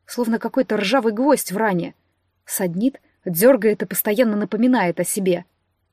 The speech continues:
Зачем я вообще пил? Ведь знаю, после спиртного всегда проблемы с самочувствием и памятью. Но то, что не запомнил мозг, запомнил член. Стоило подумать о той девушке, как эрекция распирала брюки.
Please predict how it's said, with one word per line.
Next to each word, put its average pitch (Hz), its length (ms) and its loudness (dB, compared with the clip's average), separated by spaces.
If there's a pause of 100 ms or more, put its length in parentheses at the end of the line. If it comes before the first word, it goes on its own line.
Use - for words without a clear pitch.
(400)
Зачем 185 400 -2
я 214 140 0
вообще 214 320 0
пил? 180 300 -2 (380)
Ведь 185 160 -2
знаю, 240 260 6
после 190 260 -2
спиртного 240 480 2
всегда 202 300 -2
проблемы 254 400 2
с - 60 -4
самочувствием 262 680 0
и - 40 2
памятью. 185 600 -2 (1080)
Но 220 160 0
то, 311 220 -2
что - 180 -2
не 240 140 4
запомнил 240 440 2
мозг, 269 360 2
запомнил 214 480 -2
член. 190 420 -2 (720)
Стоило 226 360 2
подумать 220 400 2
о 196 80 0
той 202 140 2
девушке, 254 440 2
как - 240 -8
эрекция 262 500 0
распирала 220 460 -2
брюки. 190 460 -4